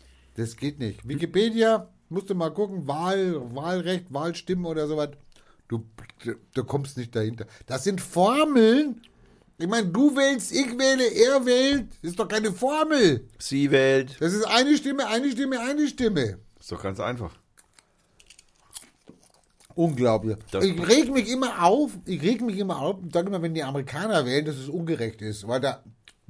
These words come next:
Speaker 1: äh, Minderheiten über die Mehrheiten bestimmen können.
Speaker 2: Super.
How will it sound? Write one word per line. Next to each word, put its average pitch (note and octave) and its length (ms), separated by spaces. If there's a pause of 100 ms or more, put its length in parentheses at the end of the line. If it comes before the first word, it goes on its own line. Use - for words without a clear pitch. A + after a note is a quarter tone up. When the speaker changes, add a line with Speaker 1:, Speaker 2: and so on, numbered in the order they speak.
(220)
Speaker 1:
äh, B2+ 100
Minderheiten D#3+ 800
über D3 140
die C3+ 120
Mehrheiten C3 520
bestimmen B2 460
können. F2 360
Speaker 2:
Super. G2+ 600